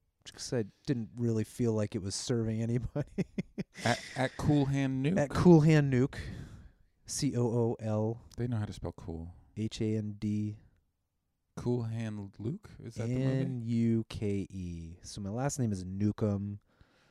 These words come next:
Speaker 2: Yeah.
Speaker 1: So I like to go by Cool Hand Nuke.
Speaker 2: I get it.
Speaker 1: So Cool Hand N U K E. And I, I promise that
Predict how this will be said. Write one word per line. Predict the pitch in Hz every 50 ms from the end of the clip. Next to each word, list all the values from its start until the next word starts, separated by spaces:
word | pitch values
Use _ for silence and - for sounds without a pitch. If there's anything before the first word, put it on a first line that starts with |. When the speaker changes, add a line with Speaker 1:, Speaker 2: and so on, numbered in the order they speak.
| _ _ _ - - - - - - - - -
Speaker 2:
Yeah. | 101 104
Speaker 1:
So | 101 120 110 107
I | 104 101 101
like | 98 101 101 95 -
to | - 104 95 95 90 - - - - - -
go | - 113 101
by | 90 - 98 95 -
Cool | - - - 120 117 101
Hand | 92 101 104 98 92 95 95 92
Nuke. | 92 90 87 - - - -
Speaker 2:
I | 127 -
get | - 113 107 117
it. | 127 143 - - -
Speaker 1:
So | - - 98 -
Cool | - - - 135 135 135
Hand | - 107 110 110 110 107 101 101 101 -
N | - 110 107 110 107
U | 101 101 101 101 -
K | - - - 87 87 87 85 87 - _ _ _
E. | - 78 - - - 92 - _ _ _ _ _ - - - - - _ -
And | - 107
I, | 113 123 120 110 - -
I | 107 101
promise | - - - 127 127 123 127 123 - - -
that | - 113 107 104 104 101 -